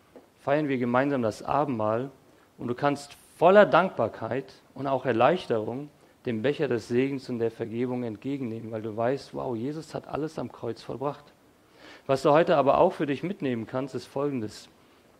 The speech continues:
Ähm, einfach sich darüber im Klaren sein, wie sehr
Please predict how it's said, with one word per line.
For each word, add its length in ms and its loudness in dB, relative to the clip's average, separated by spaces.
Ähm, 500 -8
einfach 340 -4
sich 200 -10
darüber 300 0
im 120 -2
Klaren 360 2
sein, 360 -2
wie 120 -6
sehr 540 -2